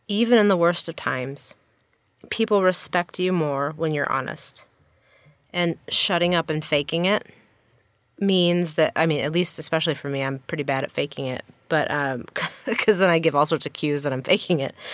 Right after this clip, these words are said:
But I think it allows mistrust to step in. So whether that's with your team or with your clients, I, I just feel like I'd rather say, "I don't know how to do that, but I'll figure it out for you. I'll come to you with a solution," whether that's inside or outside your teams.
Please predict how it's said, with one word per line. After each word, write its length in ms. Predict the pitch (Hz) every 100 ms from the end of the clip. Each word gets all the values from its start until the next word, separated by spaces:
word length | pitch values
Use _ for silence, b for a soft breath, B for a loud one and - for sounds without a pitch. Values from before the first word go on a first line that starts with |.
| B B
But 120 | 196
I 60 | 185
think 120 | 202
it 80 | 202
allows 840 | 180 170 165 175 185 190 185 196 - b b
mistrust 720 | 190 190 - - - 240 -
to 80 | -
step 300 | 170 - 135
in. 220 | 123 98
So 120 | - 180
whether 220 | 185 180
that's 200 | 185 190
with 120 | 190
your 60 | 156
team 520 | - 240 233 220 214
or 80 | 165
with 200 | 143 -
your 80 | -
clients, 560 | - 185 180 180 180
I, 140 | - 185 -
I 100 | 190
just 200 | 190 -
feel 160 | 208 208
like 300 | 185 165 - B B B B B
I'd 200 | 180 208
rather 240 | 233 208
say, 380 | 185 - 160 156 -
"I 60 |
don't 120 | 180 196
know 80 |
how 100 | 190 180
to 60 |
do 120 | 170
that, 260 | 143 113 - _ -
but 100 | 233
I'll 80 |
figure 300 | 254 285 269
it 80 | 208
out 160 | 247 -
for 180 | - 180
you. 140 | 165
I'll 80 | 185
come 320 | - 226 226 -
to 140 | -
you 60 | 196
with 120 | 196
a 40 | 180
solution," 640 | - 233 240 - - 175
whether 220 | 175 175
that's 360 | 165 170 - - b b b b b _
inside 480 | - 196 190 175 175
or 100 | 165
outside 440 | - 175 - 170 160
your 80 | 156
teams. 560 | - 226 175 147 151